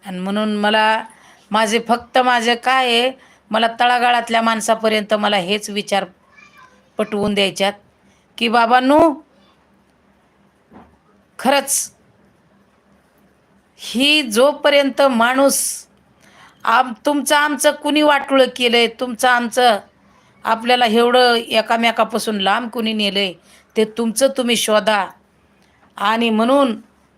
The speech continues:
तुझा हाय तुझ्यापाशी येड्या, तू जागा चुकलाशी. म्हणून वामनदादा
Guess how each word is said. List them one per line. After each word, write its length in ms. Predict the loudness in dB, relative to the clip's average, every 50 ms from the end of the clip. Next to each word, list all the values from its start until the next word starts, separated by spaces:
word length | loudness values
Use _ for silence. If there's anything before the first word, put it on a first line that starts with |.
| _ _ -8
तुझा 260 | -4 -2 0 2 2
हाय 200 | 4 2 2 0
तुझ्यापाशी 840 | 0 -4 -2 0 0 -2 0 0 -2 -2 0 -2 -2 -2 -2 -4 -8 _ _ _ _ _ _ _ _ _ _ _ _ _
येड्या, 540 | -6 -2 -2 0 0 2 2 2 0 0 -2 -6 -14 _ _ _ _ _ -10
तू 100 | -8 -8
जागा 440 | -6 -4 -2 -2 -2 -2 -2 -2 -4
चुकलाशी. 640 | -4 -6 -10 -10 -6 -6 -4 -4 -6 -10 -14 -18 -20 _ _ _ _ _ _ _ _ _ _ _ _ _ _ _ _ _ _ _ _ _ _ _ _ _ _ _ _ _ _ _ _ _ _ _ _ _ _ _ _
म्हणून 480 | -12 -8 -6 -4 -2 0 0 -2 -2 -6 -10 _ _ _ _ _ _ _ _ _ _ _ _ _ _ _ _ _ _ _ _ _
वामनदादा 840 | -8 -2 0 0 0 0 -2 -2 -2 -2 0 0 2 2 0 0